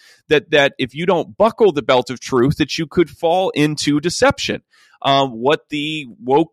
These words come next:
gospel is presenting is that you get to decide your own truth, that everybody's truth can be a little bit different, and that's okay, and you do you.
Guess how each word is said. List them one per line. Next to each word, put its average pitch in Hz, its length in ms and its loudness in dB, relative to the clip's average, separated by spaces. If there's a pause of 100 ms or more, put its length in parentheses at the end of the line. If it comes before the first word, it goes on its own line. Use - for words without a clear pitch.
gospel 143 460 0
is 143 80 -4
presenting 139 580 -4
is 160 140 -6
that 156 260 0
you 165 520 -8
get 180 140 -8
to 165 60 -18
decide 180 400 -4
your 196 140 2
own 233 160 2
truth, 123 400 0
that 120 100 2
everybody's 165 460 0
truth 180 240 -4
can 165 100 -8
be 170 80 -4
a 175 60 2
little 180 160 0
bit 170 160 -4
different, 175 340 -2
and 113 80 -8
that's 127 220 0
okay, 151 560 0
and 104 120 -6
you 143 140 -2
do 156 220 -8
you. 151 400 -4